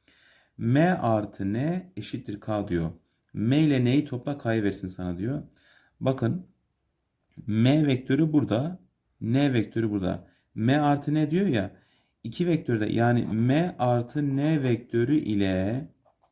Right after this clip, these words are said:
N artı M vektörü arkadaşlar aynı sonucu verir. Vektörlerde toplamada sıralamalar önemli değildir ama çıkarmada önemlidir lütfen. Yani şunlar eşitken mesela M artı N vektörü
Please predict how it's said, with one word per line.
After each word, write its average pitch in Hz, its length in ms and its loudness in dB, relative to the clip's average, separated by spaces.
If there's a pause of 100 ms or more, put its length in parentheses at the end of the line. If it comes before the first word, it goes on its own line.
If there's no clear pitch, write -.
(200)
N 139 500 0
artı 107 500 -2
M 135 480 -2
vektörü 104 420 -2
arkadaşlar 98 640 -6 (160)
aynı 113 300 2
sonucu 92 440 -4
verir. 90 300 -2 (360)
Vektörlerde 123 640 0
toplamada 117 520 -2
sıralamalar 113 1300 -4
önemli 113 360 0
değildir 120 240 0
ama 135 260 -2
çıkarmada 107 500 -6
önemlidir 107 600 -2
lütfen. 107 460 -6 (380)
Yani 101 340 0 (340)
şunlar 123 400 0
eşitken 127 640 -2 (240)
mesela 107 500 -2
M 113 360 2
artı 101 540 -4
N 120 240 -2
vektörü 107 720 -2